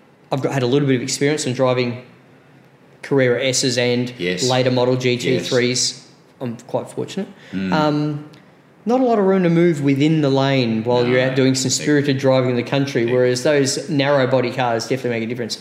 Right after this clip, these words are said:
Speaker 1: which you
Speaker 2: Yes.
Speaker 1: would obviously know
Speaker 2: Yeah.
Speaker 1: in your three five six because
Speaker 2: Yeah.
Speaker 1: you can just about create a whole lane with your three five six with how little it is, can't you, compared to
Speaker 2: And it's just such a basic motor car. When you turn the, the key, you've got all these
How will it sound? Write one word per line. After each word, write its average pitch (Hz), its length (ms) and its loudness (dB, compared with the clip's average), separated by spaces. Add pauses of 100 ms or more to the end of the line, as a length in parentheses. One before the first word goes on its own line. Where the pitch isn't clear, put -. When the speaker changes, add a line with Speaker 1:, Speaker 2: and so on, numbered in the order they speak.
(160)
Speaker 1:
which 143 380 -2
you 135 60 2
Speaker 2:
Yes. - 20 2
Speaker 1:
would 117 100 0
obviously 107 460 -4 (580)
know 117 380 0
Speaker 2:
Yeah. 113 80 2
Speaker 1:
in 110 100 0
your 104 80 -4
three 113 200 -2
five 101 240 -8
six - 220 -4
because 73 300 -8
Speaker 2:
Yeah. 71 100 -8
Speaker 1:
you 69 40 -12 (360)
can 139 100 -2
just 127 120 -6
about 120 140 -2
create 135 300 0
a 117 40 -4
whole 143 240 2
lane 120 280 0
with 113 100 -6
your 110 80 -8
three 127 160 0
five 117 220 -4
six 170 220 -4
with 123 100 0
how 113 60 -2
little 143 220 2
it 110 100 0
is, 110 160 -4
can't 143 260 -2
you, 113 100 -6
compared 113 380 -4
to 117 160 -2
Speaker 2:
And 113 100 -4
it's 120 200 -6
just 170 200 0
such 135 260 0
a 110 60 0
basic 107 440 -2
motor 98 300 0
car. 76 280 -6
When 78 120 -8
you 82 80 -8
turn 104 400 -2
the, 85 180 -4 (380)
the - 80 -10
key, 95 420 -2
you've 71 220 -12
got 87 140 -4
all 85 160 -4
these 80 380 -8